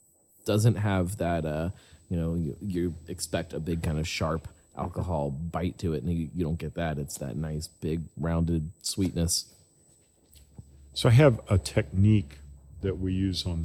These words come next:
Speaker 2: that, on the dark beers. So if you, again, who do I brew for? Your wife. And if I ask your wife why she doesn't like a stout, she's gonna say, "Because of the bitterness,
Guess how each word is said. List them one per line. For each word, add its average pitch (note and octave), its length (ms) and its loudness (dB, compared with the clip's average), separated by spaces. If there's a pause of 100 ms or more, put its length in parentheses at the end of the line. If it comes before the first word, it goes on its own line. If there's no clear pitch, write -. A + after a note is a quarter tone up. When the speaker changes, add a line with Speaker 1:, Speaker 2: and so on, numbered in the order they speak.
Speaker 2:
that, D#2+ 120 -10 (140)
on F2 140 0
the F2 80 0
dark F#2+ 380 -2
beers. G2 400 2 (480)
So F#2+ 380 6 (120)
if - 220 -4
you, C3 380 8 (260)
again, G2 280 4
who F#2+ 140 6
do A2 80 6
I A2+ 80 6
brew A2 200 2
for? A#2 420 0 (480)
Your F#2 120 0
wife. D#2+ 440 -6 (320)
And D#3+ 180 0
if - 180 2
I G2 60 6
ask G#2+ 260 4
your B2+ 80 10
wife G#2 340 8
why F#2+ 140 4
she G2 180 0
doesn't G#2+ 240 2
like G#2 220 0
a - 20 -12
stout, F2+ 480 0
she's - 200 -6
gonna G2+ 200 4
say, F#2 220 2
"Because E2+ 420 0
of E2+ 60 -6
the F2 80 2
bitterness, E2 760 0